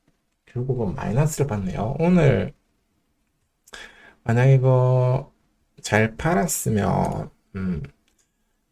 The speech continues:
거의 뭐 여기서 이제 한 거의 약익절로 한 끝났고요. 만약 여기 다 팔았으면 약익절로 끝났을 거고 여기서 팔았으면 한 마이너스 한 삼만 원대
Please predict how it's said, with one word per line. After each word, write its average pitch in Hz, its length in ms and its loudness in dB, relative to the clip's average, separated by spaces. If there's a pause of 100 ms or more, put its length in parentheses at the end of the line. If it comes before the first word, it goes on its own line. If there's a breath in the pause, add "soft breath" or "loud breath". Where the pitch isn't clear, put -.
(100)
거의 147 320 6
뭐 117 420 2 (360)
여기서 120 320 4
이제 101 200 -2
한 95 240 -2 (320)
거의 104 400 2
약익절로 175 920 0
한 131 340 2
끝났고요. 123 840 0
만약 117 180 2
여기 190 260 8
다 - 160 -10
팔았으면 165 380 2
약익절로 165 640 2
끝났을 117 480 -2
거고 156 580 2 (580 loud breath)
여기서 185 400 4
팔았으면 147 640 4
한 156 180 4
마이너스 123 420 4
한 110 100 2
삼만 170 380 4
원대 101 500 0